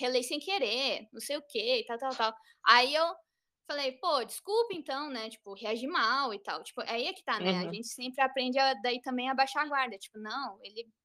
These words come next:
Speaker 1: não
Speaker 2: Sim.
Speaker 1: foi por querer, não foi de propósito e tudo mais". Então, assim,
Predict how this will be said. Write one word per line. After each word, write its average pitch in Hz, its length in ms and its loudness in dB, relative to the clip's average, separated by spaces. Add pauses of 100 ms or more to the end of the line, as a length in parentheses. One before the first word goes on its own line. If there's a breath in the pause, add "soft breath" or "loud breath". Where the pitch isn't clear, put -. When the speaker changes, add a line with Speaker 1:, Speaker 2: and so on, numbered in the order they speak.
(280)
Speaker 1:
não 156 100 4
Speaker 2:
Sim. - 20 -2
Speaker 1:
foi 208 160 -2
por 254 160 -4
querer, 233 460 2
não 202 100 -6
foi 202 120 -8
de - 100 -14
propósito 233 560 -2
e - 60 -20
tudo 208 160 -10
mais". 208 180 -2 (300 loud breath)
Então, 254 120 4
assim, 262 260 2